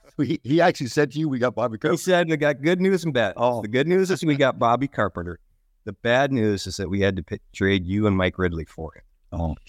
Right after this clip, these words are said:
Speaker 2: And I was like, "Oh." <laughs> So
Speaker 1: And you had no, you had no idea this was going on.
Speaker 2: No, no.
Speaker 1: Right.
Speaker 2: So, uh,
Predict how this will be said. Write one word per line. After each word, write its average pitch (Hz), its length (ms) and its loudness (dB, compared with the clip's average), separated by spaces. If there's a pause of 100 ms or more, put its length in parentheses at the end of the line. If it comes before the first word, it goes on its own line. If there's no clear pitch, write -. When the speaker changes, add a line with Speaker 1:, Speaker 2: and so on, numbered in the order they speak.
(120)
Speaker 2:
And 95 480 2
I 92 140 2
was 85 180 -2
like, 80 280 -8 (420)
"Oh." - 220 2 (380)
<laughs> - 800 -20
So 147 180 0
Speaker 1:
And 156 100 4
you 190 80 2
had 175 140 4
no, 156 280 2
you 156 120 2
had 151 100 4
no 143 140 2
idea 117 200 2
this 98 140 -4
was 92 80 -10
going 92 180 -4
on. 71 120 -6 (200)
Speaker 2:
No, 85 500 4 (180)
no. 78 60 -8
Speaker 1:
Right. 65 160 -8 (760)
Speaker 2:
So, 92 360 0 (480)
uh, 180 240 4